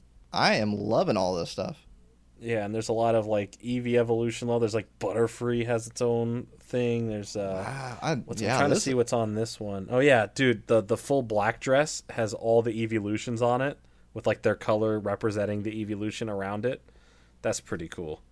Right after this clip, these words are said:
Speaker 2: That one's pretty legit. Uh, there's a whole
Speaker 1: Uh,
Speaker 2: Squirtle overalls. The
Speaker 1: I was gonna say,
Speaker 2: pajamas
Speaker 1: I, I
Speaker 2: have
Speaker 1: just saw
Speaker 2: random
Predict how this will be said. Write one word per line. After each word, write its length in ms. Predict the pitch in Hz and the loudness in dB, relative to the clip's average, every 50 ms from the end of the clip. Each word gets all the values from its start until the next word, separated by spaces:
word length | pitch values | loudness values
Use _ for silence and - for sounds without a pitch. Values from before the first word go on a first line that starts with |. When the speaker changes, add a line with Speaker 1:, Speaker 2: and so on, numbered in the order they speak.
| _ _ _ _ _ _ _ _ _ - _ _ _ _ _ - | _ _ _ _ _ _ _ _ _ -20 _ _ _ _ _ -4
Speaker 2:
That 160 | - 107 98 90 | -2 -2 -2 -2
one's 140 | 85 85 | -4 -8
pretty 200 | - - 107 92 | -10 -10 -8 -8
legit. 460 | 87 90 87 85 - 101 95 90 - - _ _ _ _ _ _ _ - - - - _ _ _ _ _ _ _ _ - | -8 -8 -10 -10 -8 -6 -6 -6 -6 -8 _ _ _ _ _ _ _ -20 -20 -20 -20 _ _ _ _ _ _ _ _ -8
Uh, 220 | 113 110 104 101 98 | -6 -4 -2 -2 -2
there's 120 | 101 101 | -2 -2
a 60 | 110 | 0
whole 120 | 104 113 107 | 2 2 0
Speaker 1:
Uh, 20 | |
Speaker 2:
Squirtle 800 | - 131 135 131 - - 113 104 107 110 117 110 110 113 113 - - | 0 -2 -4 -6 -4 -2 -2 0 2 2 2 2 2 0 -2 -4 -6
overalls. 880 | 110 107 110 110 110 117 113 113 110 110 110 110 110 110 107 - - - _ _ _ - | -6 -4 -4 -2 0 0 2 2 2 2 2 2 0 -2 -4 -6 -10 -14 _ _ _ -8
The 80 | - - | -4 0
Speaker 1:
I 40 | 135 | 2
was 100 | 160 123 | 2 2
gonna 60 | 113 | 2
say, 60 | 107 107 | 2 2
Speaker 2:
pajamas 240 | 107 131 95 - - | 2 0 0 -2 -2
Speaker 1:
I, 40 | - | 0
I 20 | |
Speaker 2:
have 80 | 143 143 | 0 2
Speaker 1:
just 120 | 165 - | 2 2
saw 140 | - 160 160 | 2 2 2
Speaker 2:
random 180 | 165 - 98 | 2 0 -4